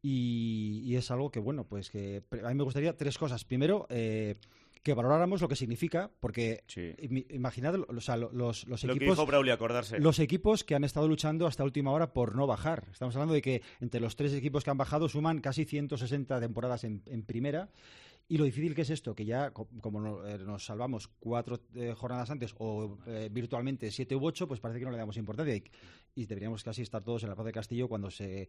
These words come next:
Speaker 1: se confirma la salvación. Eso primero. Lo segundo, disfrutar, disfrutar de, de, de, de todo lo que se ha conseguido, disfrutar de la temporada que viene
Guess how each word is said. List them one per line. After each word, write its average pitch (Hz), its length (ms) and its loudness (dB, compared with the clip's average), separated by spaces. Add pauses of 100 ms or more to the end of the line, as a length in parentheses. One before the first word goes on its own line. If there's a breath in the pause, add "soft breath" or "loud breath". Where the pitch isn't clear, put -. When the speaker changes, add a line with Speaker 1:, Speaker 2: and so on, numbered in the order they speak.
(200 loud breath)
Speaker 1:
se - 140 -4
confirma 107 300 0
la 113 40 2
salvación. 98 380 -4
Eso 127 180 -4
primero. 110 340 -4 (340 loud breath)
Lo 120 100 -2
segundo, 123 320 2
disfrutar, 123 540 0
disfrutar 120 400 2
de, 147 240 4
de, 123 160 -4
de, 110 340 -2
de 104 80 -4
todo 127 140 2
lo 139 80 4
que 135 80 0
se 139 80 0
ha 139 40 2
conseguido, 143 600 0 (280 soft breath)
disfrutar 123 360 0
de 190 80 2
la 135 160 0
temporada 127 500 0
que 156 120 2
viene 170 400 0